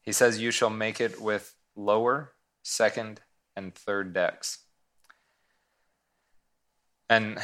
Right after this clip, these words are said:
that just kind of clarifies the way that the ark was constructed with these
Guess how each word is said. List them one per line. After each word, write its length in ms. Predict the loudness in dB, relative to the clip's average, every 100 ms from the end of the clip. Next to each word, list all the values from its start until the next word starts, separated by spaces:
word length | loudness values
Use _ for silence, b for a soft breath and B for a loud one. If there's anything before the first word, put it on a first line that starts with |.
| B
that 160 | 4 4
just 180 | 2 0
kind 160 | 0
of 60 | 2
clarifies 800 | 4 4 6 8 8 6 -2 -6 -10
the 200 | -6 -2
way 240 | 2 2
that 180 | 0 -4
the 100 | 0
ark 280 | 2 0 -2
was 140 | -6
constructed 640 | -6 -10 -4 -4 -4 -12
with 360 | -8 -4 -4 -4
these 520 | -10 -8 -4 -6 -6